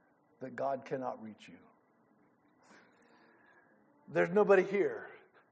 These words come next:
got farther from God. Let, let the natural teach us about the spiritual in Jonah. There's nobody in a more hopeless situation than Jonah was. I, I don't know how you would be able to beat Jonah.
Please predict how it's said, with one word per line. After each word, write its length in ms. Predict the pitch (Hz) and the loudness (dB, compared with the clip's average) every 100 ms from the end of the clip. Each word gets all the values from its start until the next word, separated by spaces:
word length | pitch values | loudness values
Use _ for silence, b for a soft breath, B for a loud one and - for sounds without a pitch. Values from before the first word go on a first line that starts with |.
| - | -6
got 240 | 139 - | -6 -6
farther 420 | - 175 185 185 | -2 2 2 2
from 240 | 185 190 170 | -4 -6 -6
God. 380 | 156 143 123 143 | -2 0 0 2
Let, 200 | 220 220 | 2 6
let 200 | 240 240 | 4 6
the 100 | 196 | 2
natural 680 | 202 214 220 220 196 170 151 | 4 4 2 2 0 2 2
teach 320 | - 208 196 | -4 -6 -4
us 160 | 156 | -4
about 280 | 156 147 139 | -2 -2 -4
the 100 | 120 | -6
spiritual 640 | - - 180 151 - 123 120 | -16 -10 -8 -8 -10 -12 -10
in 180 | 120 | -10
Jonah. 380 | 113 143 135 107 - b b - | -4 -4 -4 -10 -20 b b -4
There's 180 | 160 | -4
nobody 580 | 175 240 254 220 196 190 | 4 6 10 10 10 6
in 140 | 185 170 | 4 0
a 60 | |
more 240 | 160 165 151 | 0 0 0
hopeless 520 | 185 196 185 156 - | 0 -2 -4 -6 -8
situation 800 | 175 - 123 131 123 - 104 110 | -12 -12 -10 -10 -10 -14 -16 -16
than 160 | 110 | -14
Jonah 340 | 107 127 117 92 | -10 -8 -10 -14
was. 440 | 87 78 - - _ b b b b b b b b b - - | -16 -16 -20 -20 _ b b b b b b b b b -14 -8
I, 360 | 143 156 180 | 0 6 8
I 160 | 190 208 | 10 10
don't 120 | 226 | 10
know 60 | 190 | 8
how 220 | 190 202 | 10 10
you 180 | 185 170 | 8 2
would 240 | 156 139 | 0 0
be 120 | 151 | 2
able 200 | 160 165 | 4 2
to 60 | 143 | 0
beat 320 | 123 151 - | -4 -14 -10
Jonah. 240 | 123 127 | -10 -10